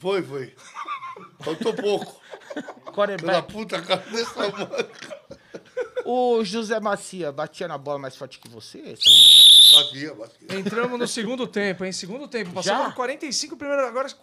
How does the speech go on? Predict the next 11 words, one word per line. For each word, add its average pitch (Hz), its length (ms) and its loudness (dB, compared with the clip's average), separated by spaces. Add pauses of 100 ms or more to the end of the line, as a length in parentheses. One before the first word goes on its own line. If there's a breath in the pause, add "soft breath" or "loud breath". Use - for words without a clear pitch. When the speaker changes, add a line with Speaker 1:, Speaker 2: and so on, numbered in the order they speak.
(300)
Speaker 3:
começou 254 400 -12
o 302 40 -16
segundo 320 280 -14
tempo 277 280 -8
do 320 80 -10
papo, 185 360 -4
hein? 226 140 -10 (180)
Speaker 2:
Muito 147 280 -20
bom. 127 240 -14 (160)
Speaker 3:
Olha 160 100 -10
lá. 147 220 -12